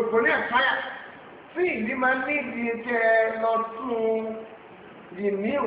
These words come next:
man ìfáyà ti tàjà jù. Má ní kọ́lá Ibrahim, ó sọ nígbà tí ó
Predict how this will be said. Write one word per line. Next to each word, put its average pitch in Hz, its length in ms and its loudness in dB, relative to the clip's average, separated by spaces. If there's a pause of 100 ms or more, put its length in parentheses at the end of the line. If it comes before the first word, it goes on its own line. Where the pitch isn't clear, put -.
man 262 320 2 (100)
ìfáyà 247 760 0
ti 240 120 -4 (120)
tàjà 190 420 -2
jù. 180 160 -4 (880)
Má 226 140 2
ní 302 120 4
kọ́lá 311 380 6
Ibrahim, 220 640 4 (840)
ó 302 200 8
sọ 302 200 2
nígbà 294 320 4
tí 208 240 -4 (840)
ó 269 120 0